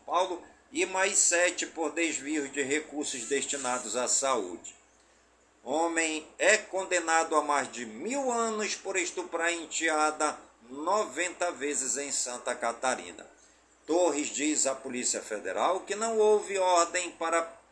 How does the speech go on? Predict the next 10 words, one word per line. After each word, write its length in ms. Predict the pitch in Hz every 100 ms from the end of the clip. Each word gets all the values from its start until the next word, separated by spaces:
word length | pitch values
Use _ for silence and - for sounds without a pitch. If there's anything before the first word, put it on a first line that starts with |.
| _ _ _ -
P 160 | 165
R 380 | 160 147 156 156
F 400 | 147 147 - 147
agir 520 | 143 123 127 135 131 - - _ _
de 180 | - 196
forma 460 | - 151 156 143 135
mais 280 | 135 135 -
contundente 760 | 139 135 151 165 127 131 127
no 160 | 131 131
Nordeste. 840 | 135 135 113 95 87 80 - -